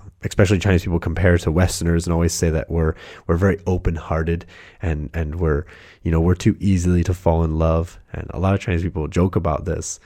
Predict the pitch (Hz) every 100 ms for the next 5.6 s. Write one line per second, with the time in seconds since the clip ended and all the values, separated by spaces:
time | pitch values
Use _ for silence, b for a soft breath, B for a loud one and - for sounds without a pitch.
0 | b - - 87 87 78 - - 87 -
1 | 78 80 80 82 82 78 67 78 73 -
2 | 73 67 87 73 - 92 85 71 71 71
3 | 82 87 76 - B B - 85 60 87
4 | 85 80 - 82 80 78 82 82 - 90
5 | 87 82 - 78 80